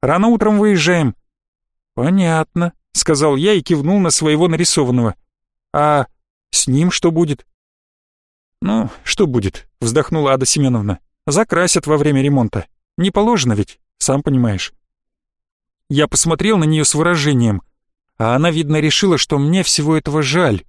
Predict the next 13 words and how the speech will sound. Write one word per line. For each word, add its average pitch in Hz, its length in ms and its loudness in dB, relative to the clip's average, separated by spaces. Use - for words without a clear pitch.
и 160 100 0
ответила 175 500 0
взглядом: 131 640 0
«Не 175 120 -4
расстраивайся». 185 840 0
Я 131 120 0
хотел 165 320 0
объяснить 170 580 0
ей, 160 180 0
что - 180 -4
мне 156 200 2
не 165 160 2
жаль, 135 540 0